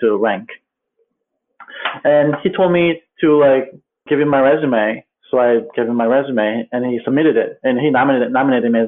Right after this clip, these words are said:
as one of the top designers. He has no, like, insider connections with the Business Insider or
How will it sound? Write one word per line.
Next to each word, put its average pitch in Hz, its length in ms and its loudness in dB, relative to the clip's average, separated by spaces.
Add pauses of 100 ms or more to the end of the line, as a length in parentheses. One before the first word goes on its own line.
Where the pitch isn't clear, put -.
(140)
as 117 120 -2
one 117 140 -2
of 110 120 -4
the 113 80 -2
top - 180 -8
designers. 113 420 -6 (220)
He - 160 -2
has 175 200 2
no, 143 420 2
like, - 180 -2 (100)
insider 127 720 2
connections 120 400 -8
with 113 140 -4
the 110 60 -2
Business 117 380 -8
Insider 107 540 -2
or 107 320 0